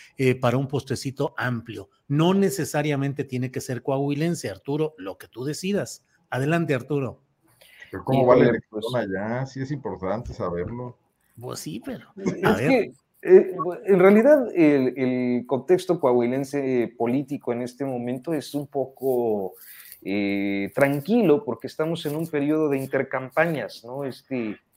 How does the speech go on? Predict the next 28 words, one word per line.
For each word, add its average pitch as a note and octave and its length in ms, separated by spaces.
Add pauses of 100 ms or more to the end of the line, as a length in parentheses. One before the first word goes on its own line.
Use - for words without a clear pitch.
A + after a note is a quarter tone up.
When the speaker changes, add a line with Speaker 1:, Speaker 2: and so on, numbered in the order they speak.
(280)
Speaker 3:
mes, C#3+ 340
mes C3+ 260
y C#3+ 40
medio B2 460
que G#2 180
se F2+ 680
establece A2 640
entre A#2 280
el F#2 60
periodo B2 380
de, B2+ 120
de G2 240
precampaña A#2 760
y A2 80
campaña, A#2 760 (480)
y A#2 360
que A#2 800
creo E3 320
que D#3+ 560 (260)
con C3+ 260
mayor, C3 380
en C3+ 180
mayor C#3+ 300
o D#3+ 60
menor, C#3+ 520
menor C3+ 440
medida, D#3 500
pero, C3+ 340